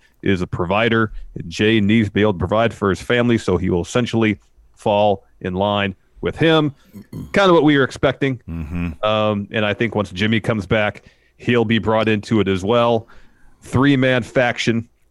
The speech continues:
Speaker 1: running roughshod over SmackDown. I think that'd be fantastic.
Speaker 2: I would have loved to have seen, let's take, let's take our time with this. Instead of immediately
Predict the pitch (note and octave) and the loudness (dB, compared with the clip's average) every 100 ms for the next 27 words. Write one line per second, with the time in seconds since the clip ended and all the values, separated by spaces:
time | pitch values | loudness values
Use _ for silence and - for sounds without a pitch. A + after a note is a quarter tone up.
0 | _ _ _ _ _ - G2 A#2+ B2+ A#2 | _ _ _ _ _ -10 -2 0 2 0
1 | A2+ - A#2+ A2 A2+ G#2+ G2+ G2 A2 G#2+ | 0 0 2 0 0 -2 -2 -2 -4 -4
2 | - G#2+ G2+ F#2 F2+ F#2+ F2 F2 - - | -2 -4 -2 -4 -4 -4 -4 -4 -8 -12
3 | - - - - _ _ _ _ - C#3 | -10 -12 -12 -20 _ _ _ _ -6 -2
4 | E3+ F3 D#3+ B2+ G#2 G#2 A2+ A2 F2 - | 0 0 0 -2 -4 -4 -2 -2 -4 -10
5 | - _ - - A2 G2 - A2 G2+ F#2 | -20 _ -10 -4 -2 -2 -4 -4 -2 -2
6 | F2 E2 - D#3 G3 - - F3+ B2+ - | -4 -8 -4 -2 -2 -4 -2 -2 -4 -14
7 | _ _ _ C#3+ F3+ - F3+ E3+ C#3+ A#2 | _ _ _ -4 -2 -2 -2 0 0 0
8 | - D3 D3+ A2 F2 E2+ D#2 D2+ - - | 0 0 0 0 -2 -2 -2 -4 -12 -18
9 | _ _ _ B2 C3 - F#3 F#3 C3+ B2 | _ _ _ -4 -4 0 2 2 0 0
10 | C#3 C3+ A#2 F#2 F2+ F2 E2+ | 0 2 0 -2 -4 -4 -6